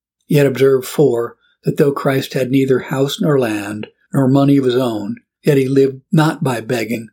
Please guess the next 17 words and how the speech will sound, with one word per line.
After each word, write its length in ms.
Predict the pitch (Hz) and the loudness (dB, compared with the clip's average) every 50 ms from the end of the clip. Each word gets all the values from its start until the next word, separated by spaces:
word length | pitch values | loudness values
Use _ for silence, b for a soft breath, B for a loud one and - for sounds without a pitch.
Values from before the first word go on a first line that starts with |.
| _ _ | _ _
or 160 | - 151 139 123 | -2 -2 0 0
upon 420 | 123 - - 131 113 110 110 113 | -2 -2 -4 -4 -4 -4 -4 -4
mere 280 | 120 127 117 107 113 - | -2 -2 -2 -2 -4 -4
alms. 680 | - 131 127 117 104 104 113 - - - - - - _ _ _ _ _ _ - | -4 -4 -4 -4 -4 -4 -6 -8 -12 -14 -16 -18 -18 _ _ _ _ _ _ -4
The 80 | - 143 | -2 0
disciples 600 | 139 139 - - 135 135 135 - 170 151 147 - | 2 2 0 0 0 -2 -2 -2 -2 -4 -2 0
were 100 | 143 139 | 0 0
now 280 | 123 127 127 127 127 127 | 2 0 -2 -2 -2 -2
gone 400 | 120 123 123 120 117 120 120 120 | -2 -2 -2 -2 -4 -6 -6 -6
into 260 | 120 120 120 - 147 | -6 -6 -4 -4 -4
the 120 | 127 117 | -2 -4
city 360 | - - - 131 113 113 110 107 | -4 -2 0 0 0 -2 -2 -4
to 120 | - - | -4 -4
buy, 560 | 113 120 131 127 117 113 107 107 113 139 - _ _ _ - | -2 0 0 0 0 -2 -4 -4 -6 -8 -10 _ _ _ 0
not 360 | 160 139 131 135 - - - | 0 0 0 0 -4 -4 -2
beg, 380 | - 135 107 101 101 101 - _ _ - | 0 0 0 0 -4 -6 -12 _ _ -4
meat, 400 | - 139 123 107 - - - | 0 0 0 0 -2 -6 -10